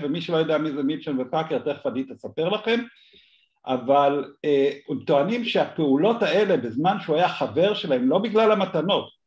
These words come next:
הם לא טוענים שהוא עשה אותם תמורת המתנות, אבל מספיק שהוא היה חבר שלהם, אסור היה לו לעשות את הפעולות האלה.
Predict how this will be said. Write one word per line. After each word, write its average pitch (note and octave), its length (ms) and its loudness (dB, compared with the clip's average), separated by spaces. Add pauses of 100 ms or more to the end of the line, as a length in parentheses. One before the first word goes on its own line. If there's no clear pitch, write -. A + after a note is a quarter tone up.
(360)
הם A2 60 -6
לא F#3 140 0
טוענים G3+ 300 2
שהוא F3 160 0
עשה E3+ 260 2
אותם D3 280 0
תמורת C3+ 360 0
המתנות, A#2+ 480 -6 (480)
אבל C3 80 0
מספיק D3 460 -4
שהוא A3+ 140 2
היה G#3 100 6
חבר G3+ 400 2
שלהם, G3+ 360 0
אסור F3+ 280 -2
היה E3 160 4
לו D#3+ 140 2
לעשות C#3 380 -2
את B2+ 100 -8
הפעולות A#2 480 -2
האלה. G2 200 -8